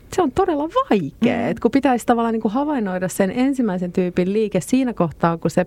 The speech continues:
Speaker 1: pallo lähtee, niin
Speaker 2: Mm.
Speaker 1: sitä varten niitä on aika monta tyyppiä siellä kentällä
Speaker 2: Jep.
Speaker 1: katsomassa.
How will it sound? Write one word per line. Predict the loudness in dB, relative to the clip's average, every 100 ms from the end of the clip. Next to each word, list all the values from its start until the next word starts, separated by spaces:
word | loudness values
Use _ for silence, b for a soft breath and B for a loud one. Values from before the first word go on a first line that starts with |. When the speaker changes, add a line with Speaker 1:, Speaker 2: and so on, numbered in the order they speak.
| -4 -4 0
Speaker 1:
pallo | 2 2 0 0
lähtee, | -2 -6 -12 -10 -6 -4 -4
niin | -4 -6 -12 -12 -6 -6 -6 -16 -20 -18 -4
Speaker 2:
Mm. | -4 -4 -8 -14 -20 -20 -20
Speaker 1:
sitä | -4 -2 0
varten | -2 -2 -2
niitä | 0 -2
on |
aika | 0
monta | -2 -2 -4
tyyppiä | -4 -6 -4 -4
siellä | -4 -4
kentällä | -4 -4 -4 -2
Speaker 2:
Jep. | -2
Speaker 1:
katsomassa. | -2 -2 -2 -4 -4